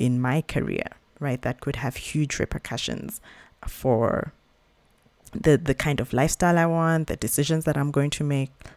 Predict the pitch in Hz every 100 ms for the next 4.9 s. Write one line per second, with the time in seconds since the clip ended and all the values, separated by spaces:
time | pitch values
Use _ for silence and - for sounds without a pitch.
0 | _ 156 - 156 151 147 135 131 131 -
1 | 127 120 76 - - _ _ _ 180 196
2 | 226 - - - - _ 165 151 151 143
3 | 143 143 - _ - 160 165 165 - 160
4 | 151 151 - 147 - 135 - 151